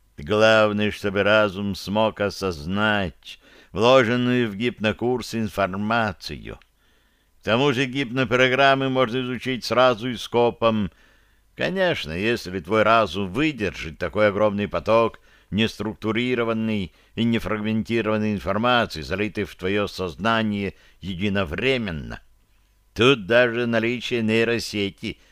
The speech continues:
тебя не убережет. В таких случаях обычно даже трех одновременно залитых гипнокурсов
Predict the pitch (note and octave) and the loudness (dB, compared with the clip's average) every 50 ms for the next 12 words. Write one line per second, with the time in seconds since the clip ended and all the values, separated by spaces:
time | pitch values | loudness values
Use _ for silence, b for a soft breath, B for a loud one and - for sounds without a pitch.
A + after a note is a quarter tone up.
0 | b b b b G2+ G#2 F#2 F#2 F#2+ F#2 F#2 F#2+ G2+ G#2 G#2 F#2+ G2+ G#2+ G#2 A2+ | b b b b -6 -4 0 0 0 0 0 0 0 -2 -2 0 -2 -2 -2 -2
1 | A#2 G#2+ - G2+ F2 C#2+ C2 D#2 F2 - - - - _ _ _ _ _ _ _ | -2 -4 -4 -4 -2 -2 -2 -4 -6 -6 -10 -18 -20 _ _ _ _ _ _ _
2 | _ _ _ _ _ _ _ - - D#3 D3+ D#3+ F3 E3 - - D#3 E3+ D#3+ - | _ _ _ _ _ _ _ 0 2 2 4 4 2 2 0 0 0 -2 0 2
3 | - D3 C#3 C3+ C3+ - - B2+ B2 B2 C#3 D3 A#2 - C3 C3+ C3 B2 C3+ C3 | 4 6 6 6 4 4 2 0 2 2 -2 -4 -4 -2 -4 -4 0 2 2 2
4 | A2 C3 C3 G#2+ - C#3+ C#3+ C3+ B2 - B2 G#2+ G2 G#2 A2+ A2+ A#2+ B2+ B2 B2 | 2 2 0 0 2 4 6 6 6 4 2 -2 -2 -2 -2 0 0 0 0 0
5 | A#2+ A#2 A2 G2 E2 A2 G#2+ A#2+ A#2 F#2 A2 A2 G2+ G#2 A2+ F#2+ E2+ G#2 G#2+ G2+ | 0 -2 -2 0 -2 -2 -2 -2 -4 -4 -6 -6 -4 -2 -4 -2 0 -2 -2 -2
6 | - C#3 D3 C3 - - - D#2 C#2 - | -2 -4 -6 -6 -6 -6 -8 -8 -8 -10